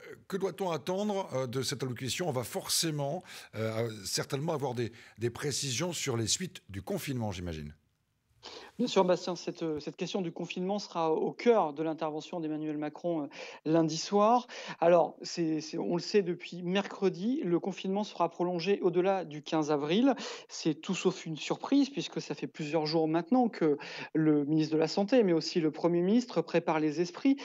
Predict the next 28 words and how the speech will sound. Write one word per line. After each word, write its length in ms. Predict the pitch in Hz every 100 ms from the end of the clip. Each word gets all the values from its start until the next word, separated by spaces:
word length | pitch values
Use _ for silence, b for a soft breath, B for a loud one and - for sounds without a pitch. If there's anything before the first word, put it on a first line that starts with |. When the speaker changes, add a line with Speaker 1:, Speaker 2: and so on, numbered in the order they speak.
| B B
Speaker 2:
Ils 160 | 165 165
le 100 | 185
disent 280 | 175 220 175
et 60 |
le 100 | 160
répètent, 480 | 160 175 196 233 233
la 80 | 156
crise 380 | 151 - 196 147
va 140 | 160
durer 240 | 147 170 226
et 180 | 170 151
le 100 | 151
confinement 680 | - 175 - 180 214 226 -
aussi. 380 | 190 190 185 B B -
Toute 160 | 185
la 80 | 175
question 340 | 165 175 - 180
est 60 |
donc 160 | 160 165
de 100 | 156
savoir 540 | 151 165 151 160 - B - _
combien 360 | - 220 202
de 100 | 185
temps ? 320 | 175 185 233 254
Est-ce 180 | 160
que 120 | - 160
Emmanuel 260 | 160 156
Macron 340 | 151 151 190